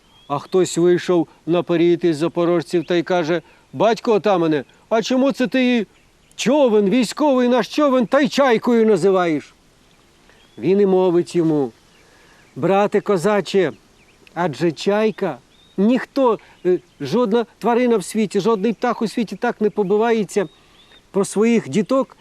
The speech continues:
як чайка це робить, як вона вміє огорнути крильцями та любить своїх діток, чаєнят.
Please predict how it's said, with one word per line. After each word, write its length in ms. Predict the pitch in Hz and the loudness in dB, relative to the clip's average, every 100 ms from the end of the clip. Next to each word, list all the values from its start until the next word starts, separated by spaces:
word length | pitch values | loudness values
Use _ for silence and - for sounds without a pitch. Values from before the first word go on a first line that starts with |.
| _ 151 | _ -4
як 240 | 190 - | -4 -6
чайка 460 | - 202 208 - 196 | -4 -2 -2 -2 -4
це 200 | - 208 | 0 2
робить, 440 | 214 180 185 - _ _ - | 2 2 0 -2 _ _ -4
як 220 | 185 - | -4 0
вона 200 | 220 214 | 0 2
вміє 300 | 214 226 214 - - | 2 2 0 -4 -4
огорнути 640 | 220 208 220 226 233 233 | 0 2 2 2 0 -2
крильцями 560 | 214 247 226 - 226 220 - - | -2 0 -2 0 0 0 -2 -2
та 140 | 226 | 0
любить 380 | 220 240 208 180 | 2 2 0 -2
своїх 340 | 214 226 214 | 0 2 0
діток, 520 | 160 202 214 208 - _ _ _ _ _ _ - | 0 0 0 0 -4 _ _ _ _ _ _ -4
чаєнят. 600 | 202 208 202 190 175 | 0 2 2 2 0